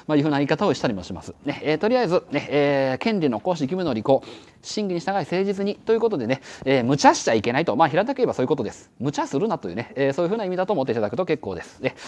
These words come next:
えー、変なことしちゃいかんぞというね、えー、そういうことを指しています。はい。で、この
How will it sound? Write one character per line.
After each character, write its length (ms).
え 100
ー、 40
変 120
な 80
こ 80
と 60
し 60
ち 40
ゃ 40
い 40
か 100
ん 40
ぞ 100
と 140
い 80
う 60
ね、 180
え 120
ー、 20
そ 80
う 40
い 20
う 20
こ 80
と 160
を 100
指 100
し 40
て 120
い 60
ま 120
す。 140
は 80
い。 80
で、 100
こ 100
の 240